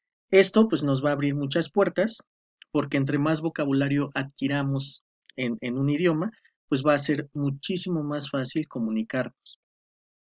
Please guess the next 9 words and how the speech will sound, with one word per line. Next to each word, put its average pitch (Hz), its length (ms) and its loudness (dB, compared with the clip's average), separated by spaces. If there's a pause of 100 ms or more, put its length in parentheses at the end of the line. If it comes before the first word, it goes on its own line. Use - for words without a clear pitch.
(500)
Por 147 140 -4
eso 151 440 2 (140)
la 135 100 -2
importancia, 131 640 -4
pues, 113 180 -6
de 113 100 -2
este 110 180 -4
video. 104 280 -10 (1700)
Ok. 220 260 0